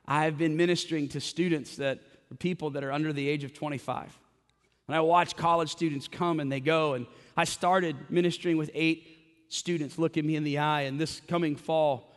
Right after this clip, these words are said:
we'll be stewarding eight thousand students across the country that God has brought to Southeastern University. Man, the school is just growing by leaps and bounds.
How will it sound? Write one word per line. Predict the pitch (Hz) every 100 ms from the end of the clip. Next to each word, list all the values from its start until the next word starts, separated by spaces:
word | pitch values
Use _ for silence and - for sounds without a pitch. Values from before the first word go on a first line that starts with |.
| _
we'll | 151 160
be | 151
stewarding | - 170 156 147 -
eight | 160 -
thousand | 143 147 135 135 113
students | - 139 123 110
across | 110 - 143 -
the | 131
country | - 135 - 110 - _ _ _ _ _
that | 147 139
God | 127 143 147
has | 147 120
brought | 127 139 135 -
to | 139
Southeastern | 151 147 156 147 - 143
University. | 143 131 139 135 147 131
Man, | 143 143
the | 139
school | - 151 151
is | 143
just | - 143 -
growing | 139 131 127
by | 135
leaps | 131 139 139 -
and | 135
bounds. | 120 120 123 117 -